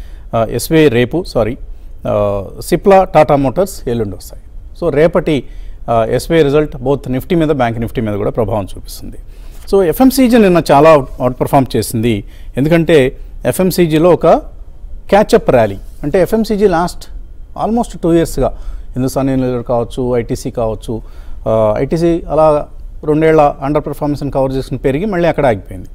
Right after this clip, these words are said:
అలాగే Nestlé కావచ్చు, ఇవన్నీ కూడా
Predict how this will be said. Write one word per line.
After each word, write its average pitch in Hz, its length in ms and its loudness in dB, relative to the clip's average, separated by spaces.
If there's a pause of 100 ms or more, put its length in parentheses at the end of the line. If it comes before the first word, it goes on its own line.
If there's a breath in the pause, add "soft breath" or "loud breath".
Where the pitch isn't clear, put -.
(440 soft breath)
అలాగే 135 440 4 (160)
Nestlé 147 340 4
కావచ్చు, 123 380 2
ఇవన్నీ 208 260 2
కూడా 196 280 6